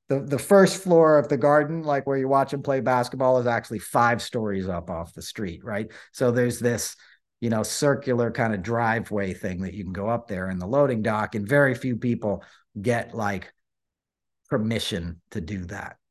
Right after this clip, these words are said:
right? You gotta be at a certain level, like Springsteen kind of stuff, you know? They don't let anybody just drive up there. We made arrangements for Crosby to get to do that 'cause he, he was,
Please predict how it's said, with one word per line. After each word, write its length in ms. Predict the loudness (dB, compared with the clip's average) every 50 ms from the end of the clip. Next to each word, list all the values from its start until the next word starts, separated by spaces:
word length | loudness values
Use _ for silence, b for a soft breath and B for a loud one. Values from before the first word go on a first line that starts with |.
| -10
right? 180 | -8 -8 -6 -6
You 80 | -4
gotta 220 | -4 -4 -4 -4 -6
be 160 | -6 -6 -6
at 80 | -6 -8
a 40 |
certain 380 | -8 -6 -6 -6 -6 -6 -6 -8
level, 320 | -8 -8 -8 -10 -12 -14
like 220 | -14 -14 -16 -16 -16
Springsteen 840 | -16 -12 -8 -6 -4 -4 -6 -8 -8 -8 -8 -8 -8 -10 -12 -14
kind 240 | -12 -12 -12 -12 -12
of 80 | -14 -14
stuff, 400 | -10 -8 -8 -8 -8 -12 -16 -18
you 140 | -14 -12 -10
know? 220 | -10 -10 -10 -10 -10 -8
They 100 | -6 -6
don't 160 | -6 -6 -6
let 160 | -8 -8 -8
anybody 500 | -8 -8 -8 -8 -8 -6 -6 -8 -8 -8
just 240 | -10 -10 -10 -10 -8
drive 300 | -6 -4 -4 -2 -2 0
up 180 | -2 -2 0 -2
there. 260 | -2 -2 -2 -4 B B B B B -2
We 120 | 0 0
made 460 | 2 2 4 4 6 6 6 4 4
arrangements 720 | 2 2 2 2 2 2 0 -4 -6 -8 -8 -8 -10 -10 -6
for 160 | -6 -6 -4
Crosby 640 | 0 4 6 6 8 6 6 4 0 -2 -2 -2
to 60 | -2
get 240 | 0 0 0 0 -2
to 60 | -4
do 200 | -4 0 2 4
that 260 | 6 6 6 6 6 4
'cause 160 | 2 2 2
he, 120 | 2 0
he 140 | 2 2 4
was, 300 | 4 2 2 0 -6 _